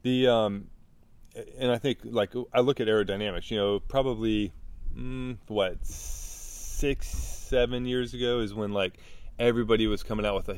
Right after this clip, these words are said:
ton of aerodynamic data, like, "Oh, well, ours are better at this yaw angle and that yaw angle, and here's why we're the fastest." And the next person would come out, and it would be, like, one degree different yaw angle where we're the fastest. And I think we're at a point now where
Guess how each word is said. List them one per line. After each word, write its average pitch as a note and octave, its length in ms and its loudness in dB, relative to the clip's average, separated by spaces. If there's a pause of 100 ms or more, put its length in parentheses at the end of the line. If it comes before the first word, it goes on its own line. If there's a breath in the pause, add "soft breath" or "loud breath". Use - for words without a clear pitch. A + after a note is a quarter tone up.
(220)
ton B2+ 400 0
of G#2+ 80 -2
aerodynamic G2 580 0
data, F#2+ 300 0
like, F#2+ 280 -2
"Oh, C3+ 120 4
well, A2+ 160 2
ours A#2+ 200 6
are G#2+ 80 0
better G#2 240 0
at F#2 120 -4
this A2 200 -4
yaw G2+ 200 4
angle G2 320 -2
and F#2 100 -4
that G2+ 220 -2
yaw G2 180 -2
angle, G2 300 -6
and E2+ 120 -8 (280 soft breath)
here's B2+ 180 0
why A2 80 4
we're G#2 160 6
the G2 60 0
fastest." G#2 480 0
And G#2 100 -4
the G2+ 80 -2
next G#2+ 220 -2
person G#2+ 280 0
would G2 120 -8
come G#2 180 -4
out, G2+ 240 2
and F2+ 140 -10 (280 soft breath)
it A#2 80 0
would G#2+ 120 0
be, A#2 100 2
like, G2+ 160 4
one A#2 340 2
degree A2+ 300 2
different G#2+ 380 0
yaw G#2+ 220 4
angle G2+ 300 0
where G2+ 120 0
we're A2+ 240 4
the A2 100 2
fastest. G#2 560 0
And G2+ 160 0 (720 soft breath)
I C#3 40 -2
think D3+ 120 2
we're A2 100 6
at G2 60 4
a - 40 -2
point G#2 280 -2
now G2+ 240 4
where F#2+ 320 0